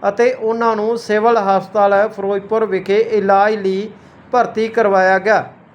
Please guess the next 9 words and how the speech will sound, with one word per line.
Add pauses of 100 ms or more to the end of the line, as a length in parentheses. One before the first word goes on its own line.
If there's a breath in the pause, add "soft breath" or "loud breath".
ਜਿੱਥੇ
ਉਹਨਾਂ
ਦੀ
ਹਾਲਤ (840)
ਗੰਭੀਰ
ਹੋਣ
ਕਾਰਨ
ਉਹਨਾਂ
ਨੂੰ